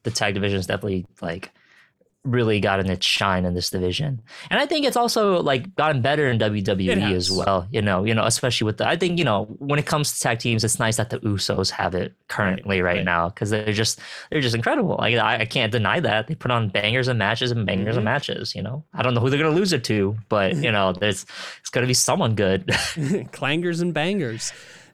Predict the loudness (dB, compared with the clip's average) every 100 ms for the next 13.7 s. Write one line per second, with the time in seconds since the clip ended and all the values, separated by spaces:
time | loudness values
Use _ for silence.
0 | -6 -2 0 0 0 -2 -4 -10 -14 -20
1 | _ _ _ _ _ _ _ _ _ _
2 | _ -6 -6 -6 -14 -8 0 2 2 -2
3 | -6 -6 -4 0 -2 0 0 2 0 -2
4 | -4 -4 -4 -4 -4 -6 -6 -8 -8 -8
5 | -8 -6 -4 -4 -4 -8 -8 -10 -10 -10
6 | -10 -10 -14 -16 -12 -10 -8 -8 -10 -8
7 | -6 -6 -10 -20 _ _ _ _ _ _
8 | _ _ -4 -4 -4 -8 -14 -12 -8 -8
9 | -6 -4 -2 -4 -6 -8 -8 _ _ _
10 | -6 -4 -4 -4 -4 -4 -4 -6 -8 -6
11 | -4 -4 -2 -2 -2 -2 -2 -2 -2 -4
12 | -6 -8 -10 -12 -14 -16 -18 -16 -16 -14
13 | -14 -12 -12 -12 -14 -14